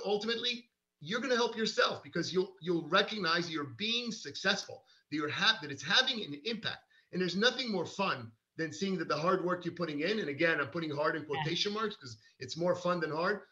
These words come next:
Speaker 1: but you are making an effort, and to see it pay off, to see it pay off with the person you love most in the world,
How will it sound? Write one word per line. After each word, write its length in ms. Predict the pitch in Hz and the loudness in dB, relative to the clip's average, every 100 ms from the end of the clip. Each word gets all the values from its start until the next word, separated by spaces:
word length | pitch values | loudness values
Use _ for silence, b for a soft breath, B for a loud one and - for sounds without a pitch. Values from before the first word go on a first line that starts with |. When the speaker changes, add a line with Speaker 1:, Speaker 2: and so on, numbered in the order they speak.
| B - | B 0
Speaker 1:
but 160 | 165 | 0
you 160 | 175 208 | 6 6
are 100 | 226 | 6
making 360 | 220 220 208 | 6 4 2
an 80 | 185 | 4
effort, 480 | 220 - 139 - - _ _ _ - | 4 4 0 -2 -8 _ _ _ -6
and 140 | 156 135 | -4 -4
to 80 | |
see 180 | - 233 | -4 0
it 140 | 247 170 | 0 2
pay 180 | 214 | 4
off, 340 | 190 220 247 - _ _ | 6 4 0 -8 _ _
to 60 | 156 | -10
see 180 | - 262 | -2 0
it 120 | - | 2
pay 100 | 196 | 4
off 180 | 247 240 | 2 0
with 80 | - - | -8 -8
the 140 | 165 | -4
person 360 | - 262 294 247 | 0 0 0 -2
you 160 | 214 | -2
love 420 | 160 151 233 277 - b b - | 0 2 4 2 -4 b b -10
most 300 | 143 220 220 | -2 0 0
in 80 | 233 | 0
the 80 | 170 | 2
world, 400 | 160 233 262 | 4 2 0